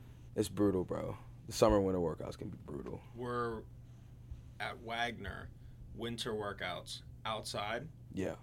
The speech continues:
Speaker 2: Or did you guys have, like, a dome?
Speaker 1: Nah, not at Wagner.
Speaker 2: No? Oh,
Speaker 1: <laughs>
Speaker 2: okay.
Speaker 1: Definitely
Speaker 2: See, I,
Speaker 1: not.
Speaker 2: you know, you don't
Speaker 1: Bro,
Speaker 2: know because it's
Speaker 1: bro,
Speaker 2: like, you
Speaker 1: one
Speaker 2: think
Speaker 1: time
Speaker 2: when
Speaker 1: it
Speaker 2: I, when you think of
Speaker 1: snowed.
Speaker 2: D one schools,
Speaker 1: Yeah,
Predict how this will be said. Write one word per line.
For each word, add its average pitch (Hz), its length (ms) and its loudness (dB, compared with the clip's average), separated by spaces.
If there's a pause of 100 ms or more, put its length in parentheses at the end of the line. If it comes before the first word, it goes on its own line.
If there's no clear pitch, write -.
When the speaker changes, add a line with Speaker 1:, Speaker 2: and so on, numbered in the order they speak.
(120)
Speaker 2:
Or 107 220 -2
did 98 180 -8
you 104 80 -6
guys 101 200 -2
have, 101 120 -4
like, 101 120 -8
a - 40 -10
dome? 95 320 -8 (520)
Speaker 1:
Nah, 110 380 8
not 107 240 10
at 101 140 10
Wagner. 104 420 10
Speaker 2:
No? - 80 12
Oh, 185 160 10
Speaker 1:
<laughs> - 0 -
Speaker 2:
okay. 170 180 12
Speaker 1:
Definitely 160 500 12
Speaker 2:
See, 151 80 12
I, - 20 12
Speaker 1:
not. 147 340 12
Speaker 2:
you 180 80 8
know, 185 80 10
you 175 140 10
don't 190 100 6
Speaker 1:
Bro, 139 300 12
Speaker 2:
know 113 80 12
because 104 240 12
it's 110 160 12
Speaker 1:
bro, 107 80 12
Speaker 2:
like, 95 160 12
you - 40 -4 (200)
Speaker 1:
one 117 80 10
Speaker 2:
think 127 100 6
Speaker 1:
time 123 160 12
Speaker 2:
when - 100 10
Speaker 1:
it 139 140 2
Speaker 2:
I, 135 60 0
when 131 120 6
you 101 140 12
think 92 160 8
of - 80 4
Speaker 1:
snowed. 101 60 -6
Speaker 2:
D 120 180 0
one 120 240 -2
schools, 104 200 4
Speaker 1:
Yeah, 98 280 12